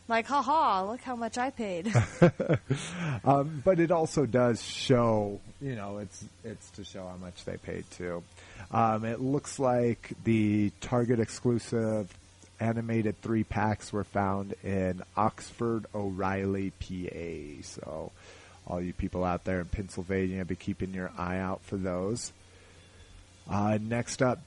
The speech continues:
Speaker 2: another Cybertron, and we're calling it Cybertron until we're corrected. So if you're a member of Cybertron's forums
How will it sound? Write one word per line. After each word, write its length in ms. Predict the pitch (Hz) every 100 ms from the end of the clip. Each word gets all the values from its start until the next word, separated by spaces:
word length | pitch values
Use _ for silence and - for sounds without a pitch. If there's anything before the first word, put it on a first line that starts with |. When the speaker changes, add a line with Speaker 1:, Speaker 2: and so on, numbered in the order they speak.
| -
Speaker 2:
another 560 | - 113 117 117 120 113
Cybertron, 840 | - 113 113 113 - 120 113 117 -
and 120 | 127
we're 120 | 156
calling 340 | - 160 160
it 100 | 139
Cybertron 720 | - - 107 117 117 120 113 110
until 320 | 98 - 107
we're 160 | 104
corrected. 760 | 98 - 101 98 - 110 113 113
So 220 | - 107
if 160 | 98 -
you're 200 | 120 120
a 40 |
member 440 | 101 101 107 110 104
of 280 | 95 82 - -
Cybertron's 1200 | - - 113 110 117 - 120 113 117 117 107 - - - - -
forums 600 | 117 117 117 117 120